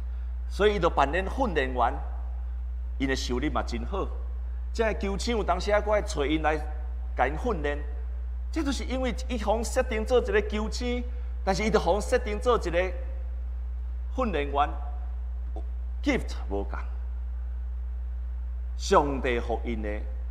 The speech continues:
天赋不一，不一样。共款，撒母耳甲遮个君王嘛是无相像，因受呼召的人生的角色嘛无相像。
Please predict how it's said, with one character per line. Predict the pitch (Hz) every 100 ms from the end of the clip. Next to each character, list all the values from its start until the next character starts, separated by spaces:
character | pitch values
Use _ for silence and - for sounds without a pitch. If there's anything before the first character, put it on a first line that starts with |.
| - -
天 | - 180 175 170
赋 | 165 123
不 | 131 117
一， | - - - - - - -
不 | 104
一 | 82 95
样。 | 107 - - - - - -
共 | 151 135
款， | 131 202 151 - - - - -
撒 | - 170
母 | 160
耳 | 160 165 151 - - - - - - - 160
甲 |
遮 | 160 156
个 | - 139
君 | 131
王 | 127
嘛 | 135
是 | 127
无 | 127 143
相 | 143 131
像， | - 107 120 - - - - - - - - - -
因 | 156 175
受 | 160 - 143 135 120 - - - - - - - - -
呼 | - 185 165 165
召 | 156 123 95 - -
的 | 151
人 | 131 175 147 143 143
生 | 165
的 | 160 139
角 | 147
色 | - 131 113 - -
嘛 | 110
无 | 110 107
相 | - 104
像。 | - 62